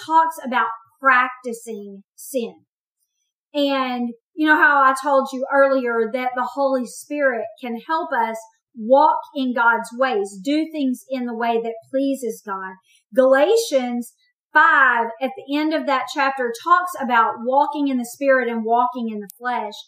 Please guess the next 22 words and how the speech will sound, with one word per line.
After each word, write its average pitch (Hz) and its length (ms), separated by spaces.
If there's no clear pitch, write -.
And 285 140
so 320 120
I'm 311 120
just 302 160
gonna 294 200
read 247 220
that - 140
to 226 60
you. 208 200
This 285 160
is 311 140
Galatians 302 560
five 262 320
sixteen 320 440
all 254 140
the 247 100
way 247 140
to 220 80
twenty-five. 214 580
And 285 100
it 285 140
says, 262 420